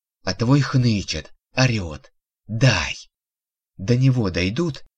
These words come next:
какие-нибудь твои увещевания. Он невразумляем, в принципе. Перед глазами его только мороженое, а в его мозгах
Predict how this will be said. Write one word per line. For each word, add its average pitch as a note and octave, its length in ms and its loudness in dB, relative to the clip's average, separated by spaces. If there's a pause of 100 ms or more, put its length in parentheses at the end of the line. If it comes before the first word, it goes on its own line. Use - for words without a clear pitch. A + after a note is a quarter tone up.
(160)
какие-нибудь G#2+ 680 0
твои A#2+ 260 -2
увещевания. F2+ 840 -4 (520)
Он C#3 300 2 (160)
невразумляем, C3+ 960 2 (140)
в - 180 -20
принципе. - 640 -4 (680)
Перед C3+ 260 6
глазами C3+ 480 2
его D#2 380 -4 (280)
только D3 320 2
мороженое, G2+ 640 0 (600)
а G#2+ 80 -2
в G#2 40 -4
его G#2+ 220 0
мозгах G#2+ 640 0